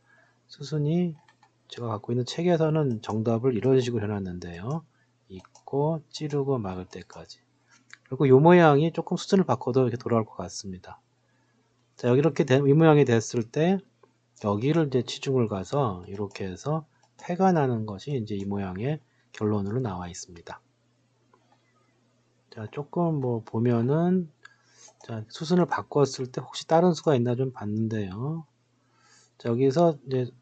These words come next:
할 수 있는 방법은 뭘까요? 이 치중 가는 수가 되느냐인데, 이게 치중이 아니라 급소를 지키는 수는 치중 한번 가고요. 막을 때 거-, 딱 붙이면은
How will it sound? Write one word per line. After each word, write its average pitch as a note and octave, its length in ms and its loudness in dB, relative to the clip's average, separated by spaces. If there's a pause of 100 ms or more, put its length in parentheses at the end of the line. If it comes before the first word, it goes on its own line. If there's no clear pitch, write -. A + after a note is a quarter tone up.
(520)
할 E3 120 -2
수 D#3+ 180 -6
있는 D#3 260 2
방법은 A#2 360 -2
뭘까요? G2 480 -8
이 F#2+ 60 -14
치중 - 360 -2
가는 D3+ 300 2
수가 C3 320 -4
되느냐인데, G#2+ 640 -4
이게 A2 140 -4 (420)
치중이 D3 320 -2
아니라 F#2+ 340 -2
급소를 C#3 420 2
지키는 A#2+ 380 -2
수는 D3 240 -4
치중 E3 300 -2
한번 B2+ 240 0
가고요. G2+ 580 -8 (720)
막을 G#2+ 400 -2
때 D#3 360 0
거-, - 180 -20 (160)
딱 - 180 -14
붙이면은 D#3+ 960 0